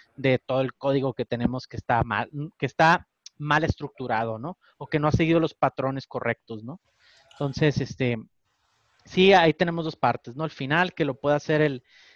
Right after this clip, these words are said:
el un poco, y no a nivel de código, sino más bien a nivel de funcionalidad y a, y a, a nivel de cómo está estructurado, que lo pueda hacer el product owner junto con el Q A,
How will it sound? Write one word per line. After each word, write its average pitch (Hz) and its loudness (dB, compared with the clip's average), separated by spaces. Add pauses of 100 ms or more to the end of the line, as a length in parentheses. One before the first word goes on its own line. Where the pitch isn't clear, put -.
(100)
el 135 -4
un 147 -10
poco, 156 0
y 165 -4
no 180 2
a 196 6
nivel 208 4
de 202 4
código, 202 4
sino 156 -4
más 147 -4
bien 170 -2
a - -4
nivel 151 0
de 175 2
funcionalidad 135 0
y 160 4
a, 143 -2 (120)
y 127 -6
a, 123 -4
a 131 -12
nivel 131 -6
de 151 0
cómo 156 -8
está 147 -6
estructurado, 147 -2 (340)
que 147 -4
lo 131 -2
pueda 147 2
hacer 151 0
el 147 -8
product 156 -2
owner 160 -4
junto - -10
con 120 -10
el 110 -10
Q 135 -4
A, 175 0